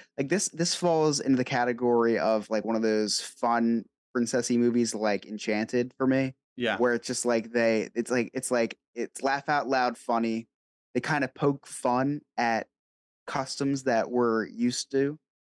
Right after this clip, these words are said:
Speaker 1: Um, like, they kinda poke fun at the whole royalty thing.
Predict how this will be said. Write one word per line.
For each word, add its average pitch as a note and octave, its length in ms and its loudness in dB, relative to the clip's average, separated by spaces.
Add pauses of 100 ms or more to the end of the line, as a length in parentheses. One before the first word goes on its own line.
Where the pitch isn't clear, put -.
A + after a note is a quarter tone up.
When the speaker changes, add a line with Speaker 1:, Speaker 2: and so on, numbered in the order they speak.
(200)
Speaker 1:
Um, A2+ 580 2
like, A#2+ 180 -2 (360)
they C3+ 100 0
kinda A3 240 -2
poke G3 260 0
fun F3+ 260 0
at D3 100 -2
the A#2+ 60 -2
whole B2+ 300 0
royalty B2 560 0 (100)
thing. B1+ 180 -20